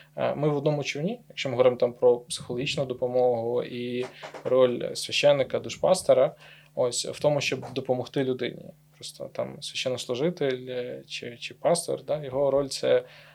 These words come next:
е, вести до спасіння, до пізнання Бога. Ось, і вона в цьому проявляється допомога. А роль психолога — це допомогти вирішити там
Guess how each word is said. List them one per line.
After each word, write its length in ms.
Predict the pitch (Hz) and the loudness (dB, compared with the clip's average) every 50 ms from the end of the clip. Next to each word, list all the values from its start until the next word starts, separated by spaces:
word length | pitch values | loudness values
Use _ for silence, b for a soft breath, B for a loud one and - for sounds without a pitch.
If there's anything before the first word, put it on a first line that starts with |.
| B - - | B -14 -12
е, 160 | 135 127 131 | -10 -8 -8
вести 300 | 131 127 - - - 135 | -8 -10 -10 -6 -6 -6
до 100 | 127 123 | -4 -4
спасіння, 560 | 120 - - 127 - - 139 147 147 139 135 | -8 -8 -6 -8 -6 -4 -4 -4 -4 -4 -6
до 300 | 131 127 120 120 120 - - - | -6 -6 -8 -8 -8 -10 -14 -18
пізнання 360 | - - 120 117 127 151 165 | -18 -14 -12 -8 -6 -6 -6
Бога. 360 | 151 131 139 135 123 135 139 139 B B B B B B B B | -4 -2 -2 -2 0 -2 -4 -6 B B B B B B B B
Ось, 340 | - 135 127 123 123 123 - | -2 0 2 2 2 0 -2
і 180 | - 131 127 127 | -4 -4 -4 -4
вона 200 | 127 - 131 135 | 0 2 2 2
в 80 | 127 | 2
цьому 260 | - - 151 135 123 117 | 4 2 2 2 2 2
проявляється 580 | - 120 120 117 117 117 117 117 - - - | 0 -2 0 0 0 0 0 0 -4 -6 -8
допомога. 680 | 120 - - - - 127 127 135 127 117 113 123 123 - - | -8 -10 -12 -12 -10 -8 -6 -6 -6 -8 -8 -10 -12 -8 -4
А 600 | 127 123 120 117 117 117 117 117 117 120 123 - | -2 0 0 2 2 2 2 2 2 2 2 0
роль 160 | - 127 127 | 0 -2 -2
психолога — 600 | - - - 127 - - 151 165 170 147 127 131 | -4 -8 -10 -10 -2 2 2 4 4 2 0 -2
це 160 | 127 - - | -4 -6 -8
допомогти 560 | 123 127 127 - 131 131 117 - _ - 139 135 | -10 -10 -10 -10 -14 -14 -14 -12 _ -4 -4 -2
вирішити 480 | 120 123 127 127 131 127 - - - | 0 0 0 0 0 -4 -6 -10 -12
там 260 | - - 123 120 120 | -6 -4 -4 -4 -4